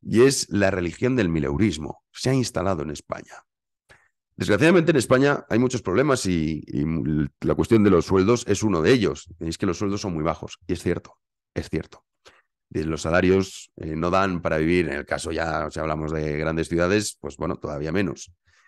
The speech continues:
Y dice, "Sí, es verdad". ¿Pero a qué obedece eso? Y algunos dicen, "No, la culpa es que es del empresario, que, que no quiere pagar, que paga poco". Y eso es mentira.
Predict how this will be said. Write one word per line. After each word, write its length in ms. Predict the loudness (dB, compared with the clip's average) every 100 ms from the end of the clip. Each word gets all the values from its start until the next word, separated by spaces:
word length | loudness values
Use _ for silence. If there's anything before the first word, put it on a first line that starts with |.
| _
Y 100 | -2
dice, 120 | 0
"Sí, 140 | 2 2
es 120 | 2
verdad". 320 | -2 -4 -6 -12 _ _ _ _ _
¿Pero 140 | 2 2
a 80 |
qué 140 | 4 2
obedece 560 | 4 6 4 4 0
eso? 340 | 0 -2 -8 -12 _ _ _ _ 0
Y 60 |
algunos 680 | 6 8 8 6 2 -8 -18
dicen, 260 | -6 0 2
"No, 80 | 4
la 140 | 4
culpa 300 | 2 0 0
es 60 | 0
que 100 | 0
es 60 |
del 120 | 0 -2
empresario, 720 | -4 -6 -4 -4 -4 -10 -20 _ _ _
que, 160 | -6
que 180 | -4 -2
no 120 | -2
quiere 240 | -2 -6 -6
pagar, 460 | -10 -6 -6 -6 -18 _ -20 -20 _
que 140 | -2 0
paga 380 | 4 4 4 2
poco". 400 | 0 0 -18 _ _ _ _ _ _ _ _
Y 160 | 0 2
eso 160 | 2
es 120 | -4 -8 _
mentira. 640 | -6 -4 0 0 0 -10